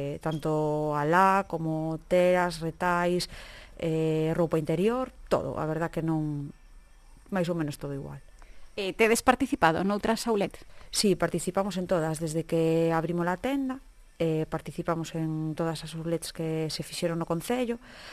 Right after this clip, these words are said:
Speaker 2: E como
Speaker 1: Eh,
Speaker 2: foi esa experiencia?
Speaker 1: moi boa, a verdad que o resultado foi moi bo, a xente sempre responde moi ben, sempre temos moita xente, eh, é unha forma de dar a conocer a nosa tenda e, e tamén que vayan vendo un pouquiño de avance de, da nova tempada.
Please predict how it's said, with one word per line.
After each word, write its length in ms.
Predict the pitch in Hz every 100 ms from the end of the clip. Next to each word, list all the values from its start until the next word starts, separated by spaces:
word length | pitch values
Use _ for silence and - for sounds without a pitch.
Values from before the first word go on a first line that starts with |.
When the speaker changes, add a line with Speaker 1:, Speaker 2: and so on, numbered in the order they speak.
| -
Speaker 2:
E 80 | -
como 240 | - 254
Speaker 1:
Eh, 0 |
Speaker 2:
foi 200 | - - 180
esa 160 | 175
experiencia? 400 | 185 - 180 175
Speaker 1:
moi 160 | 170 165
boa, 320 | 151 147 151 -
a 120 | - 160
verdad 160 | 165
que 80 | 165
o 80 | 170
resultado 400 | 160 165 170 160
foi 160 | 165
moi 80 | 156
bo, 240 | 165 208 202
a 80 |
xente 320 | 165 175 160 160
sempre 240 | 170 160
responde 480 | 165 160 - 165 160
moi 160 | 160
ben, 480 | 165 202 208 208 208 190
sempre 240 | - 160
temos 320 | 156 165 160 165
moita 240 | 160 156
xente, 560 | - 208 202 190 202 196 - - - - -
eh, 480 | 180 180 175 175 175
é 80 | 190
unha 160 | 190
forma 320 | - 170 165 156
de 240 | 160 156
dar 160 | 160 160
a 80 |
conocer 400 | 160 160 156 165
a 20 | 165
nosa 200 | 160 165
tenda 480 | - 233 233 247 240
e, 400 | 160 156 151 147 - - - -
e 20 |
tamén 160 | 175 175
que 80 | 185
vayan 320 | 185 185 190
vendo 160 | 190 190
un 80 |
pouquiño 400 | 180 180 180 180
de 60 | 175
avance 400 | 165 170 - 196
de, 400 | 160 151 143 143
da 160 | 143 147
nova 240 | 147 135
tempada. 480 | 135 135 135 143 139